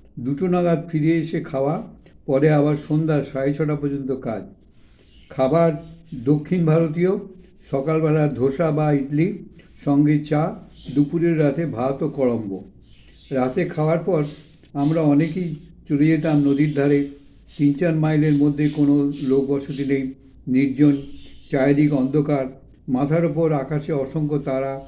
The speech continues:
দূরে বাঁশ দরমায় ঘরে লণ্ঠনের আলো, নদী থেকে ভেসে আসছে জলস্রোতের শব্দ, মাঝে মধ্যে দমকা বাতাসের, আহ, ঝাপট, হু হু আওয়াজ, দিনের ক্লান্তি দূর হয়ে যেত সহজেই। যেখানে বাড়ি তৈরি চলছে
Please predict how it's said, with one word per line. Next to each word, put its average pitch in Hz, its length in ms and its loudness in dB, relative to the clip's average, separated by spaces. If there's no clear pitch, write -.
দূরে 151 320 4
বাঁশ 135 300 2
দরমায় 143 540 2
ঘরে 131 320 0
লণ্ঠনের 139 540 -2
আলো, 123 360 -4
নদী 147 220 6
থেকে 170 260 2
ভেসে 135 340 -2
আসছে 170 280 -2
জলস্রোতের 147 640 -2
শব্দ, 143 440 -2
মাঝে 139 240 2
মধ্যে 151 280 2
দমকা 139 440 -2
বাতাসের, 143 500 -2
আহ, - 840 -6
ঝাপট, 123 420 0
হু 156 80 2
হু 165 320 4
আওয়াজ, 139 420 2
দিনের 147 500 4
ক্লান্তি 147 440 0
দূর 147 260 0
হয়ে 143 180 4
যেত 135 220 -2
সহজেই। 107 460 -8
যেখানে 185 440 0
বাড়ি 151 260 2
তৈরি 190 340 0
চলছে 151 420 0